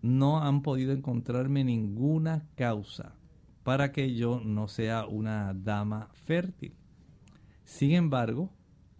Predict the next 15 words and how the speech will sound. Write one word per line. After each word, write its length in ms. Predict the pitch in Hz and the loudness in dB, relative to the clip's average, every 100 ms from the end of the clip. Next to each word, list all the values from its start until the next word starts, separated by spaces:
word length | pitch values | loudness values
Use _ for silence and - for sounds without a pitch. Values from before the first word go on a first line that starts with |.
| - | -8
podemos 400 | 101 107 131 131 | -2 0 2 2
decir 540 | 147 143 127 127 139 - - - - | 2 2 2 0 -2 -10 -20 -20 0
que 340 | 151 190 180 | 2 2 0
hay 480 | 131 135 151 165 - | 2 4 4 0 -4
entre 680 | - 120 120 117 113 104 117 | -4 0 2 0 -2 -2 0
los 120 | 123 | -2
caballeros 760 | 123 143 147 127 117 123 131 - - - | 0 2 2 2 2 0 -2 -8 -12 -6
esta 280 | 107 113 | -4 -2
situación, 680 | 104 117 123 120 185 196 190 - - - - | -2 -2 -2 -2 -2 0 -2 -6 -18 -20 -14
donde 540 | - 110 117 110 110 - - | -4 0 2 0 -2 -4 -2
ese 920 | 131 131 131 156 156 165 160 165 - - - - - - - - | 2 2 0 0 0 2 0 -2 -6 -12 -20 -20 -20 -20 -20 -2
testículo 840 | 117 101 - 139 139 120 107 98 - | 0 0 0 0 0 -2 -2 -4 -4
que 180 | 117 95 | 0 2
no 260 | 98 110 | 2 2
descendió 720 | 135 139 - 151 151 107 117 | 2 0 2 2 2 2 -2